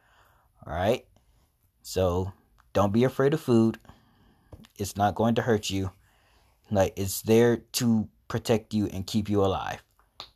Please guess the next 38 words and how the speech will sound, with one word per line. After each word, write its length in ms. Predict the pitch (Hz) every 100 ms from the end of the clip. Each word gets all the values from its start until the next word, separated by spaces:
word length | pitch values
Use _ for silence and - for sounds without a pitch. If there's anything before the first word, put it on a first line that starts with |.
| _
You 100 | 95
just 160 | 104 107
have 140 | 110
to 80 | 101
make 180 | 104 104
sure 160 | -
you 160 | 107 104
know 120 | 104
how 140 | 98 92
to 120 | 92
manage 340 | 101 120 120
it 180 | 147 - - _ _ _ _ _ _ _ 117
and 160 | 104
learn 280 | 107 113 110 104
what 180 | 107 101
it's 140 | -
actually 540 | 98 104 - - 98 87
doing 420 | 101 90 87 87
in 180 | 95 101
your 140 | 95 92
body. 340 | 90 - - _ _ _ _ -
And 160 | 85
once 220 | 107 123
you 100 | 147
learn 280 | 135 123 120
that, 300 | 110 123 - - -
once 260 | 107 113
you 80 | 127
have 240 | 117 107
that 180 | 104 101
knowledge, 480 | 98 92 104 101 - - _ _ -
then 260 | 98 104
I 240 | 101 101 101 87 92 -
truly 320 | - 147 131
do 180 | 117 110
believe 340 | 101 101 92
that 180 | 95 90
people 480 | 110 98 95 90